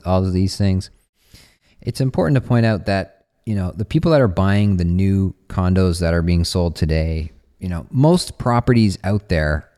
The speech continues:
that are in the world are not for sale. They are properties that were purchased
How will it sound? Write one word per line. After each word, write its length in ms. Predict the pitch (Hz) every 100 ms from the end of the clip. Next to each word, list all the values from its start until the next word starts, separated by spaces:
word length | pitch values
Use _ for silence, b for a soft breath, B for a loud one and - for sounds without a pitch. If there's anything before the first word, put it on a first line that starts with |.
| _
that 400 | 90 87 82 - _ -
are 100 | 85
in 200 | 95 101
the 80 | 95
world 600 | 90 95 80 76 - - _ _ _ _
are 120 | - 101
not 200 | 104 95
for 140 | 92
sale. 440 | - 85 65 50 -
They 220 | 87 92
are 100 | 92
properties 560 | 90 104 98 110 92 85
that 400 | 90 80 - _ -
were 180 | 90
purchased 680 | 85 104 98 92 80 -